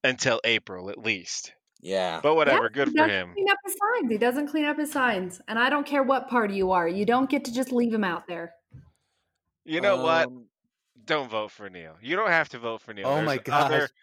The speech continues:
Speaker 1: there's other gubernatorial candidates on the
Speaker 3: Yeah.
Speaker 1: Democratic
Speaker 3: Oh, I can't
Speaker 1: side.
Speaker 3: wait to talk
Speaker 1: Don't
Speaker 3: about
Speaker 1: vote
Speaker 3: there
Speaker 1: for
Speaker 3: were,
Speaker 1: Neil. <laughs>
Speaker 3: yes, there were some when I sat and watched that caucus,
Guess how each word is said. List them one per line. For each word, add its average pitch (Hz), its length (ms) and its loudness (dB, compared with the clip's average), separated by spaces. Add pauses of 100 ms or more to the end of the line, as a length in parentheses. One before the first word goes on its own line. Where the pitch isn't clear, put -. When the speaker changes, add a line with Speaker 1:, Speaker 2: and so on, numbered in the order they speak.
(140)
Speaker 1:
there's 156 280 2
other 180 340 2
gubernatorial 147 760 -4
candidates 120 600 -4
on 143 100 -2
the - 60 -4
Speaker 3:
Yeah. 135 100 4
Speaker 1:
Democratic 120 400 0
Speaker 3:
Oh, 135 40 4
I 147 40 4
can't - 80 0
Speaker 1:
side. 107 240 0
Speaker 3:
wait 285 200 -2
to 254 80 -18 (100)
talk 233 140 2
Speaker 1:
Don't 135 180 4
Speaker 3:
about 117 140 0
Speaker 1:
vote 131 180 4
Speaker 3:
there 302 100 4
Speaker 1:
for 285 120 -2
Speaker 3:
were, 247 100 -2
Speaker 1:
Neil. - 120 -6 (300)
<laughs> - 0 -
Speaker 3:
yes, 233 440 2 (120)
there 302 160 0
were 302 140 -2
some 262 480 0 (180)
when 247 180 -2
I 240 140 0
sat 233 360 2
and 226 120 -4
watched 220 300 0
that 220 240 0
caucus, 233 580 0